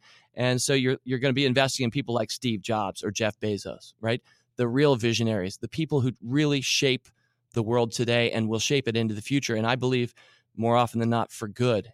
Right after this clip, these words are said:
and a, and a better world. So that's number two. And then number three, probably we're, we're looking at a company that y-, you hope's gonna be around ten plus years from now. I'm never thinking, uh, "I'll pick this stock and I hope it'll double over the next year and then we're gonna get out."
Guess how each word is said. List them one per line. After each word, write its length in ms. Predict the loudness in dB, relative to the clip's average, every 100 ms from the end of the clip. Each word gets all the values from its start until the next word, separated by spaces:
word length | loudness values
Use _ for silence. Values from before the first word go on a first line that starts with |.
| -6
and 180 | -4
a, 80 | -4 -4
and 120 | -6
a 40 |
better 320 | -4 -2 0 0
world. 360 | -2 -2 -4
So 100 | -2
that's 180 | -2 0
number 220 | -2 -2
two. 380 | -4 0 0 0 -4 -20 -6
And 120 | 0
then 80 | 4
number 220 | 4 2
three, 420 | 0 0 0 0 -2 _ _ -12 -10
probably 540 | 2 4 4 2 2 2
we're, 240 | 0 -2
we're 120 | 0
looking 280 | 0 2 0
at 80 | 0
a 40 | 0
company 440 | 0 -2 -2 -2
that 300 | 2 2 0 -4 _ _ _ _ _ -8
y-, 180 | -2 -2
you 100 | 2
hope's 260 | 2 2 0
gonna 200 | -2 0
be 120 | 2
around 420 | 2 2 2 0 -4
ten 260 | -4 -2 0
plus 260 | 0 -2 0
years 200 | -2 -2
from 160 | 0
now. 180 | 0 2
I'm 140 | 2
never 340 | 2 2 0 -2 -6 -20 _ _ -4
thinking, 460 | 0 2 0 0 0
uh, 240 | 2 2 0 -2
"I'll 100 | -2
pick 180 | 0 -4
this 160 | -2
stock 280 | 2 4 4
and 120 | 2
I 100 | 0
hope 200 | 0 0
it'll 120 | 2 0
double 340 | 2 2 2
over 120 | 2
the 60 | 0
next 180 | -2 0
year 60 |
and 60 | -2
then 120 | -2
we're 60 | -2
gonna 120 | -2
get 200 | 2 2
out." 240 | 2 -2